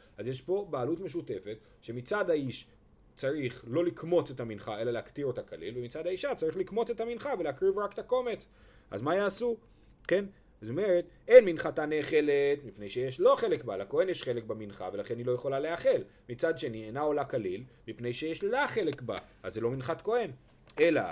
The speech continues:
הקומץ קרב בעצמו, והשיריים קרבים בעצמם. אלא מה עושים? לוקחים ומקריבים את הקומץ, ואחרי זה מקריבים גם את השיריים, כמו שראינו במשנה. שואלת הגמרא, "איקרי כאן, כלשהו ממנו לאישים,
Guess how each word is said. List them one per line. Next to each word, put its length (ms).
הקומץ 600
קרב 360
בעצמו, 680
והשיריים 840
קרבים 360
בעצמם. 560
אלא 160
מה 120
עושים? 420
לוקחים 320
ומקריבים 560
את 100
הקומץ, 580
ואחרי 260
זה 100
מקריבים 380
גם 160
את 100
השיריים, 440
כמו 160
שראינו 320
במשנה. 400
שואלת 300
הגמרא, 560
"איקרי 400
כאן, 400
כלשהו 340
ממנו 300
לאישים, 480